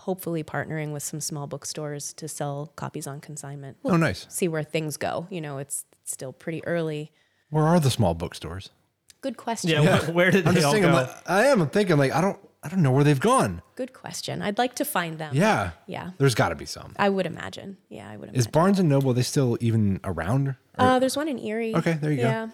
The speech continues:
Speaker 2: Oh.
Speaker 1: And, um, the printer that, uh, I'll use for this is Ingram Spark, and it's a l-, large company. I know it's kind of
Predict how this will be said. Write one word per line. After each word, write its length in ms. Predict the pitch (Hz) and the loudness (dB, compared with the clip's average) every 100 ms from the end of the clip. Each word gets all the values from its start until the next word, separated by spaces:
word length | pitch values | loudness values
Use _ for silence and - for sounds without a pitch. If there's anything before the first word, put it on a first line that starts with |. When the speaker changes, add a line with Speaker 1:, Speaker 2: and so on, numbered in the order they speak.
| - | 2
Speaker 2:
Oh. 40 | |
Speaker 1:
And, 280 | 233 233 233 | 4 4 2
um, 280 | 220 220 214 | 0 -2 -6
the 160 | 226 226 | -4 -4
printer 460 | - 294 302 262 220 | -2 -4 -2 -2 -2
that, 300 | 196 185 - | -2 -4 -6
uh, 240 | 190 175 | -4 -2
I'll 160 | - 185 | -2 -2
use 220 | 185 185 | -2 -4
for 100 | - | -4
this 220 | 175 175 | -4 -4
is 100 | 170 | -6
Ingram 300 | 175 170 160 | -6 -6 -8
Spark, 460 | 165 - 160 156 - _ | -10 -8 -8 -10 -14 _
and 280 | - 175 165 - | -8 -6 -4 -2
it's 220 | 190 - | -2 -2
a 220 | 147 147 - | -6 -8 -12
l-, 80 | 156 - - | -18 -16 -16
large 460 | - 151 147 156 - | -6 -4 -4 -8 -12
company. 400 | - 156 156 151 | -10 -10 -8 -10
I 60 | 147 | -10
know 160 | 143 | -8
it's 240 | 143 - - | -10 -10 -12
kind 180 | - | -10
of 180 | 143 165 | -12 -14